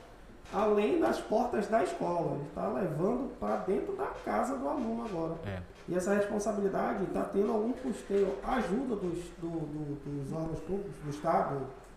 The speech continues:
Speaker 1: município, ou, ou cada um tá, ou até mesmo planejamento pra, pra ser executado isso, ou cada um, por exemplo, o professor pega, não, eu vou dar um jeito de dar a minha aula, ou tá sendo iniciativa própria?
Speaker 2: É,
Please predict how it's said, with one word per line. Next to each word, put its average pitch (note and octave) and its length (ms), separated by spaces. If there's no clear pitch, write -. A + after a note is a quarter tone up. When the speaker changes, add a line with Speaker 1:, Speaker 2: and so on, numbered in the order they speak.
Speaker 1:
município, F3 680
ou, E3+ 380
ou D#3+ 100
cada G3 260
um G3+ 180
tá, G3 580
ou F3+ 240
até G3 200
mesmo A#3+ 260
planejamento A3+ 800
pra, E3 240
pra - 240
ser F3+ 120
executado E3+ 560
isso, G#3+ 160
ou F#3 60
cada F#3+ 260
um, G#3+ 340
por F#3 140
exemplo, F3+ 240
o - 20
professor F#3+ 300
pega, G3+ 280
não, F3 200
eu F3 140
vou F#3 100
dar F#3+ 140
um F#3+ 80
jeito F3 240
de F#3 100
dar F3+ 140
a - 20
minha F#3+ 180
aula, C#3+ 300
ou C#3+ 160
tá D#3 80
sendo D#3 460
iniciativa E3 540
própria? D#3+ 460
Speaker 2:
É, B2 260